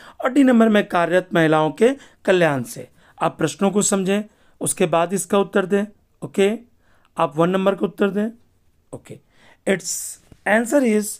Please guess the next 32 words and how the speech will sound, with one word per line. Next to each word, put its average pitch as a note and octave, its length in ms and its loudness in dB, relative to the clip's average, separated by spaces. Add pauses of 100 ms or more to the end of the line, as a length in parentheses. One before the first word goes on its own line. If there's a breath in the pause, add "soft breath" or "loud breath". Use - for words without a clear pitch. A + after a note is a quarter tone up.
(400)
first, - 340 -2 (840 soft breath)
हथकरघे F#3+ 480 0
के C#4 160 -2
विकास F3 440 -2
से, - 260 -12 (360 soft breath)
यानी F#3 200 0
मीरा F3+ 380 2
सेठ F3 260 -2
समिति D#3+ 400 -2
का F3 120 2
संबंध F#3+ 440 -2 (280 loud breath)
किससे G#3 280 0
था? B3+ 280 0 (340 loud breath)
आप F3+ 180 -4
कह G#3 120 0
सकते A3+ 360 -2
हैं A#3+ 180 0 (280 loud breath)
हथकरघे F3+ 440 0
के A#3+ 180 -2
विकास D#3+ 380 -2
से। - 220 -14 (560 soft breath)
Come E3 200 0
to F3 60 0
the A3+ 180 2 (260 loud breath)
second D3+ 400 -2
number, A#2+ 220 -8 (400 soft breath)
शंकर G#3+ 480 0
लाल G#3+ 340 2
गुरु F#3+ 260 2
समिति F3+ 420 -2
का A3 160 2
संबंध D#3+ 440 0